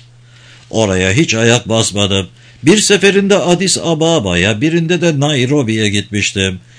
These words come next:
İlkinde tarımsal yardımla görevliydim.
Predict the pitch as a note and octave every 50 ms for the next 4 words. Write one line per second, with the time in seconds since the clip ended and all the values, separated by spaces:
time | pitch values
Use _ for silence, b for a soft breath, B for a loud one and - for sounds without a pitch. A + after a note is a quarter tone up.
0 | B B B B - - C3 C3+ B2 - A#2+ A#2 A#2 B2 C#3+ - - C3+ C#3+ D3+
1 | F3 E3+ C#3+ - F3+ F3+ F#3 F3+ F3 E3+ E3+ E3 D3+ G3 G3+ F#3 F3 D#3 B2 A#2
2 | A#2 A2 A2+ A2 G#2+ G2 F#2+ G2+ G2 F#2+ E2+ F#2+ F#2 F2+ F2 F2